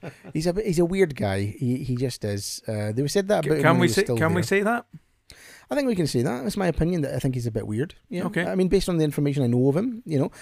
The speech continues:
Speaker 2: I'm sure personally
Speaker 1: My
Speaker 2: he's a lovely man.
Speaker 1: precious.
Speaker 2: <laughs> But just, no, but just things he says and the way he does stuff. And, I mean, we'll talk about this more in the special that we
Speaker 1: Or
Speaker 2: do,
Speaker 1: have
Speaker 2: obviously,
Speaker 1: talked
Speaker 2: you
Speaker 1: about
Speaker 2: know.
Speaker 1: it more.
Speaker 2: Or have talked about it if you've already heard it.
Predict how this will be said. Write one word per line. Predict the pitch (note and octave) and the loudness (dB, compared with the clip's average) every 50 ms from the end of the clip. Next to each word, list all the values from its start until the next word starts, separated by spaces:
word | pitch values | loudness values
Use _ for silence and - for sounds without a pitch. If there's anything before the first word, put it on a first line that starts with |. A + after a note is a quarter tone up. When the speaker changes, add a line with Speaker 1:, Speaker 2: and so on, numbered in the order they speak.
| - D#3 - | -18 -12 -8
Speaker 2:
I'm | E3 | -6
sure | F3 G3+ B3+ | -4 -4 -2
personally | - - F#3+ A3+ A3 - A#3+ F3+ D3+ | 0 2 2 2 2 0 2 4 4
Speaker 1:
My | |
Speaker 2:
he's | E3 D#3+ - | 4 4 2
a | E3 | 2
lovely | D3 C#3+ C#3+ C#3 D3 C#3 | 2 2 2 2 2 0
man. | C3 A2+ G2 G2+ D3 G3 B3 E3+ D#2 C#3 | 0 0 0 -2 -2 -4 -4 -6 -8 -8
Speaker 1:
precious. | - - - D3 - - - - - - - | -8 -8 -8 -8 -8 -4 -6 -6 -6 -8 -12
Speaker 2:
<laughs> | F#3+ G3 E3+ - - | -10 -10 -8 -4 -4
But | - F#3+ | -2 -2
just, | C4 C4 - - - C#4 | -2 -4 -4 -6 -6 -4
no, | C4+ D4 B3+ | -2 -2 -2
but | A3+ C4+ - | -2 -6 -8
just | - - C#4+ - - | -8 -8 -8 -8 -6
things | - F4 E4 C#4 - | -4 -4 -2 -2 -2
he | C#4 | -4
says | - - - A3 G#3+ G3+ F3 C#3+ - | -4 0 0 0 2 2 0 0 0
and | C#3 C3 | 0 -2
the | C3 | 0
way | C#3+ D#3+ E3+ | 0 0 -2
he | D3+ E3 | -2 -2
does | D3 C#3+ C#3 C3+ | -2 -2 -2 -2
stuff. | - - - - C3+ B2 A2 - - - - | -2 -6 -2 0 0 0 0 -2 -8 -10 -6
And, | D3 C3 A#2+ A#2 A2+ - - - - - | -4 -2 -2 -2 -4 -6 -10 -14 -6 0
I | F3 | 4
mean, | F#3+ A3 | 4 4
we'll | A3+ A3+ | 4 2
talk | - C4+ C4 - | 0 0 0 2
about | A3 G#3+ F#3 | 0 2 2
this | F#3 - F3+ | 2 2 2
more | E3+ D#3+ D3+ | 4 4 4
in | D3 C#3+ C3 | 4 4 2
the | B2+ | -2
special | - - - A2+ G#2+ - A#2+ A2 | -2 -2 -2 -2 -2 -2 -4 -4
that | A2 G2+ | -2 -2
we | G2+ | 2
Speaker 1:
Or | B2 C3+ A#2+ | 2 2 2
Speaker 2:
do, | G2 | 4
Speaker 1:
have | A#2+ D3 | 2 2
Speaker 2:
obviously, | D#3+ B2+ - - C#3 C3 | 2 0 -2 -2 -2 -2
Speaker 1:
talked | B2 A#2 - | -2 -2 -2
Speaker 2:
you | A2+ | -2
Speaker 1:
about | G2 G#2 G2+ | -2 -2 -2
Speaker 2:
know. | G2+ | -2
Speaker 1:
it | A2 | -4
more. | A#2+ A#2 C#3 D3+ C3 - | -4 -4 -2 -4 -2 2
Speaker 2:
Or | - C3+ C3+ | 4 4 6
have | A#2+ D3+ C#3+ C#3+ C3 C#3 | 8 8 8 8 6 6
talked | C3 C3+ B2 C3+ B2 | 4 4 4 4 0
about | A#2 A#2+ A#2+ | 0 0 0
it | B2 | 0
if | A#2+ | 2
you've | B2+ B2+ C3 | 2 4 4
already | C3 C3 C3 B2 A2+ A#2 | 6 6 6 6 4 4
heard | A#2+ A#2 A2 | 2 2 2
it. | A2 A#2 B2+ - C#3+ - - D3 - - - G3+ - - G3 G#3+ G#3+ | 0 -2 -2 -4 -4 -2 -2 -2 0 0 -2 -2 -2 -2 -4 -4 -4